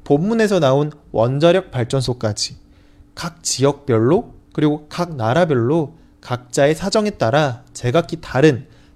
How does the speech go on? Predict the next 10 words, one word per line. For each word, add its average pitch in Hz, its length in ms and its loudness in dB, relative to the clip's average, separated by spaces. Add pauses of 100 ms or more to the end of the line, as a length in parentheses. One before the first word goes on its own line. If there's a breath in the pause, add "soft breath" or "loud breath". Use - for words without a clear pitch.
발전소들이 147 680 -2
있어요. 98 500 -8 (1080 soft breath)
한국에서는 175 840 -2 (440 soft breath)
석탄을 214 600 0
이용하는 135 580 -2 (340 soft breath)
화력 226 380 -2
발전소와 120 760 -2 (540 soft breath)
뉴클리어 175 640 2
에너지를 - 1080 -2
이용하는 113 540 -2